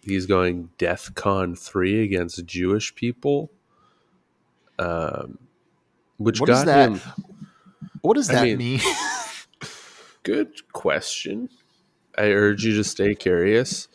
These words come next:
Speaker 1: Um, I
Speaker 2: I
Speaker 1: mean,
Speaker 2: like that.
Speaker 1: it's
Speaker 2: I like that.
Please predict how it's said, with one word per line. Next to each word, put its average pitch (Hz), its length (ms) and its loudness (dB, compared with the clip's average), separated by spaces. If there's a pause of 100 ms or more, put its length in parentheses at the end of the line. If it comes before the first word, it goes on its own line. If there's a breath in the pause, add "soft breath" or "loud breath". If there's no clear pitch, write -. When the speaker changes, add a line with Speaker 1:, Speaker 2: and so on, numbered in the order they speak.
(480 loud breath)
Speaker 1:
Um, 92 540 4 (2750 loud breath)
I 101 80 4
Speaker 2:
I - 40 6
Speaker 1:
mean, 104 220 4
Speaker 2:
like 101 100 6
that. 78 80 -4
Speaker 1:
it's - 140 -12
Speaker 2:
I 107 120 -6
like 101 340 -8
that. - 580 -12